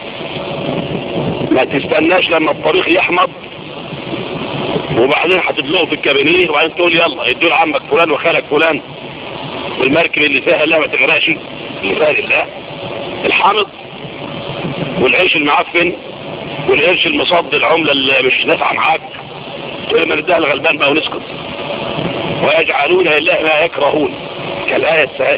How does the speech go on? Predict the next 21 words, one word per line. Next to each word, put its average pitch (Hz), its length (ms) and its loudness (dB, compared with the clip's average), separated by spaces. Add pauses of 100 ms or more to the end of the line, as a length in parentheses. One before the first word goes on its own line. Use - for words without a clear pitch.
الثانية، 123 400 2 (580)
ويجعلون 147 540 2
لله 139 320 2
ما 143 240 2
يكرهون. 113 360 0 (360)
لا، 127 300 2 (1000)
المؤمن 190 760 2 (1000)
يبحث 160 520 0
عن 156 120 2
أعز 151 320 2 (120)
ما 160 160 2
عنده 139 340 -2 (400)
وعن 147 300 2
أشهى 170 440 2
ما 160 100 0
عنده 139 360 0 (760)
وعن - 240 2
أحب - 360 2 (1080)
مال 156 520 2
وطعام 151 480 4
إليه 156 400 2